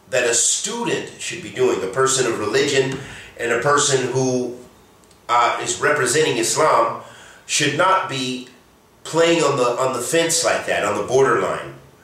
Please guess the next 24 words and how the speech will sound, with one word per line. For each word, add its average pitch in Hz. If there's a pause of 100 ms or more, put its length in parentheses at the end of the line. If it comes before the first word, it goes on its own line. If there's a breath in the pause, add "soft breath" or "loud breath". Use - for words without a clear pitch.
(140 loud breath)
Whether 131
you 117
try 120
to 113
defend 147
those 131
actions 123
and 104
say, 117
"Well, 113
it 110
wasn't 110
actually 101 (220 loud breath)
magic, 143
it's 95
just 113
a 98
type 101
of 92 (240 loud breath)
tricks," - (160 loud breath)
or 107
what -
have 160
you, 156